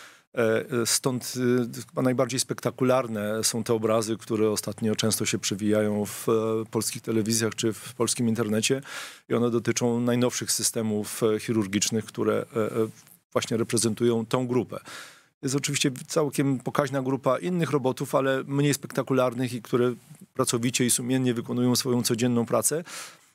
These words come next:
Natomiast chirurgia zawsze, e, była pewną magią i stąd, e, zainteresowanie,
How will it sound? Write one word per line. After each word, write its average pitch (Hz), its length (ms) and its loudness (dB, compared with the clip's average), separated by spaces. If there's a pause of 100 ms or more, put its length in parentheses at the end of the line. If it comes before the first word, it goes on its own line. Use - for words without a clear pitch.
(140)
Natomiast 147 360 2
chirurgia 143 420 2
zawsze, 120 560 0 (160)
e, 120 40 0
była 120 260 2
pewną 117 300 -2
magią 117 440 0
i 104 100 0
stąd, 107 400 -2 (160)
e, 104 40 2
zainteresowanie, 98 880 -2